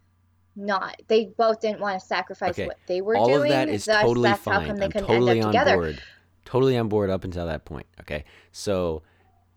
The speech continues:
Speaker 2: they, they both went their separate ways to pursue their separate dreams. He, but what ended up happening was that, uh,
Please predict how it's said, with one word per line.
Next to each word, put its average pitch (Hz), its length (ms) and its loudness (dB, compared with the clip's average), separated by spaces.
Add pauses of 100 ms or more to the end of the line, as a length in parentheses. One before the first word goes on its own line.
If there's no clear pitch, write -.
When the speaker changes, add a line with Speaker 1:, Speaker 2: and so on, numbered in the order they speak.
Speaker 2:
they, 117 600 0 (360)
they 101 200 -2
both 123 560 0 (460)
went 113 220 -2
their 139 100 0
separate 127 380 -4
ways 101 340 -2
to 90 120 -10
pursue 120 600 -2
their 113 120 0
separate 107 380 -6
dreams. 87 340 -8 (220)
He, 147 500 0 (300)
but 127 140 2
what 120 300 0
ended 156 320 0
up 131 200 -2
happening 151 720 -2 (840)
was 87 540 -2 (280)
that, 87 440 -6 (640)
uh, 85 300 -4